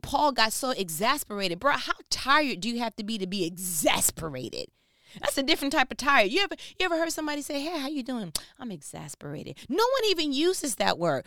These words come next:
So if the <laughs> Bible decided, "Let me go ahead and pick from Merriam-Webster and the depths thereof and use exasperated," then bruh had to be tired. You understand? I'm talking about over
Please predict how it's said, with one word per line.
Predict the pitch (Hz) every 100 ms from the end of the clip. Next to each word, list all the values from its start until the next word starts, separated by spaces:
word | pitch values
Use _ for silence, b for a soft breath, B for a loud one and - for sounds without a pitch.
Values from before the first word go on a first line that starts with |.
| B
So | - 330
if | 302
the | -
<laughs> | 233 214 427 622 -
Bible | 339 240 - B -
decided, | 480 - 262 247
"Let | 254 302
me | 311
go | 269 277
ahead | 277 269
and | -
pick | - 330
from | - 262 233
Merriam-Webster | 240 269 254 220 202 196 240 - - 269 311 - B -
and | 226
the | 185
depths | 156 202 247 -
thereof | 254 262 220 262 240
and | 214
use | 233
exasperated," | 196 165 170 254 277 277 277 269
then | 208 190
bruh | 180 254
had | 247 220
to | 190
be | 185 175 151
tired. | - 208 214 196 180 180 151 165 160 135 110 147 B 196
You | 254
understand? | 294 285 - 294 294 B B
I'm | 277
talking | 269 247 226
about | 202 - _ -
over | 208 269 202 196 170